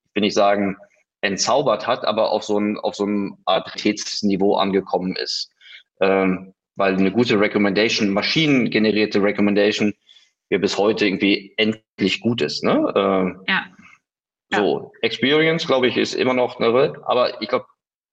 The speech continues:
Speaker 1: man, es gibt ja auch nicht siebenunddreißig Geschäftsmodelle, die genauso arbeiten wie ihr in, in, in Deutschland. Ähm, auf dieser personalized, äh, customized Shopping-Seite hätten vermutlich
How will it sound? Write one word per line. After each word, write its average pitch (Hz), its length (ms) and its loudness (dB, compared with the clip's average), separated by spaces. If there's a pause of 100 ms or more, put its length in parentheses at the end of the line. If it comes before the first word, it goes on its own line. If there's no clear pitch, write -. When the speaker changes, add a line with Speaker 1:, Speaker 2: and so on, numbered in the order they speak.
(800)
Speaker 1:
man, 101 180 -4
es - 200 -12
gibt - 220 -6
ja 107 100 4
auch - 100 0
nicht - 300 -2
siebenunddreißig 104 580 0
Geschäftsmodelle, 95 680 0
die 92 100 -2
genauso 95 340 2
arbeiten 92 420 0
wie 90 120 -4
ihr 104 340 2
in, 113 300 -4
in, 110 200 -4
in 107 200 -6
Deutschland. 123 520 -2 (520)
Ähm, 107 340 2 (220)
auf 104 180 -4
dieser 98 640 0 (380)
personalized, 123 1000 0
äh, 82 260 0 (100)
customized 123 600 0
Shopping-Seite 120 800 0
hätten 113 280 -2
vermutlich 117 540 -2